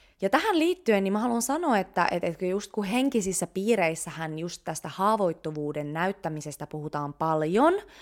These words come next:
ja et kuinka tärkeetä se on, niin senkin kanssa kannattaa olla viisas.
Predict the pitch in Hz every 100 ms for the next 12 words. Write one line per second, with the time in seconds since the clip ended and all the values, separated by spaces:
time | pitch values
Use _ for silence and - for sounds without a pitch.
0 | - - - - - - - 165 156 -
1 | 170 160 180 190 196 156 156 151 139 -
2 | 208 330 294 180 175 - _ - 170 170
3 | 165 160 - - 247 311 415 392 - 294
4 | 311 285 - 196 190 180 165 156 - 151
5 | 143 139 143 139 127 - - - -